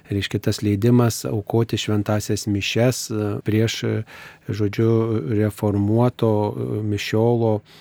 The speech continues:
tvarka, žodžiu, lotyniškai ir pagal senąją liturgiją. Tas turbūt daugeliui tokį pasėjo gal kritiškumą ar, ar abejonę, kaip čia dabar reikia laikytis, e, kokių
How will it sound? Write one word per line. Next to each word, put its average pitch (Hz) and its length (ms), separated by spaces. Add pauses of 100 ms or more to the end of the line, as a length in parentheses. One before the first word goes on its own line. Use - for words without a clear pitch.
(140)
tvarka, 110 680 (340)
žodžiu, 98 320
lotyniškai 127 760
ir 113 80
pagal 101 320
senąją 110 720
liturgiją. 104 680 (460)
Tas - 260
turbūt 110 380
daugeliui 107 420
tokį 107 400
pasėjo 107 480
gal 107 300 (180)
kritiškumą 123 840 (100)
ar, 110 80 (100)
ar 101 80
abejonę, 110 640
kaip 107 240
čia 107 100
dabar 104 300
reikia 104 240
laikytis, 113 640
e, 101 120 (280)
kokių 107 380